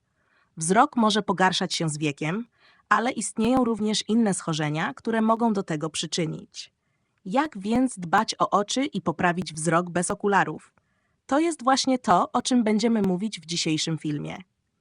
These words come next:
Zanim przejdziemy dalej, zauważ, że wszystko, co zostało wspomniane w tym filmie, jest obiektywne, zweryfikowane i sprawdzone przez wykwalifikowanych specjalistów medycznych. Mówiąc to, porozmawiajmy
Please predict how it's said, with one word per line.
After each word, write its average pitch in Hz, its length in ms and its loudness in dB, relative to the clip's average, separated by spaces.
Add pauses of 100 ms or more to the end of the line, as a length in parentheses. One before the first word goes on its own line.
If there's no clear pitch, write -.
(580)
Zanim 330 340 2
przejdziemy 262 440 2
dalej, 185 440 4 (300)
zauważ, 262 460 4
że 254 160 2
wszystko, - 420 -4
co 254 120 0
zostało 202 400 2
wspomniane 170 520 0
w - 60 -16
tym 156 180 -4
filmie, 165 400 -2
jest 180 360 -6
obiektywne, 180 720 -2 (360)
zweryfikowane 180 960 0 (100)
i 220 80 -8
sprawdzone 220 680 0
przez 190 260 -2
wykwalifikowanych 170 920 -2
specjalistów 170 720 -4
medycznych. 156 640 -6 (960)
Mówiąc 339 460 2
to, 180 320 4 (100)
porozmawiajmy 240 800 2